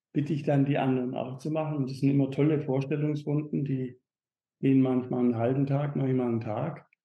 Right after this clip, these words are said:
Äh, und wenn die Frauen dann, meistens sind's ja Frauen,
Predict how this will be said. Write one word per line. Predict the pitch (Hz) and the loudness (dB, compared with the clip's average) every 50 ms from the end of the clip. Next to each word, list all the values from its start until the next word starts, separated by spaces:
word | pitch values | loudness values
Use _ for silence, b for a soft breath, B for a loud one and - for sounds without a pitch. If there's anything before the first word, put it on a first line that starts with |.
| _ _ _ _ _ _ _ _ _ _ | _ _ _ _ _ _ _ _ _ _
Äh, | 247 156 139 135 135 135 139 139 135 131 117 - - - _ _ _ _ _ _ _ _ _ _ _ _ | -2 0 2 4 4 4 4 4 2 0 -2 -6 -12 -18 _ _ _ _ _ _ _ _ _ _ _ _
und | - 151 135 | -2 0 2
wenn | 131 135 127 | 4 4 2
die | 131 131 127 127 127 | 2 2 2 0 0
Frauen | 127 - 127 123 131 135 135 135 131 | -2 0 2 2 4 6 4 4 4
dann, | 131 127 123 123 123 123 123 | 2 2 0 2 2 2 0
meistens | 123 120 117 - 135 127 123 139 | -2 -4 -4 -4 -4 -4 -2 0
sind's | 139 139 135 | 0 0 2
ja | 139 131 120 | 0 -2 -2
Frauen, | 113 - 98 104 123 135 139 139 135 139 139 | -4 -4 -2 -2 0 0 0 0 -2 -2 -6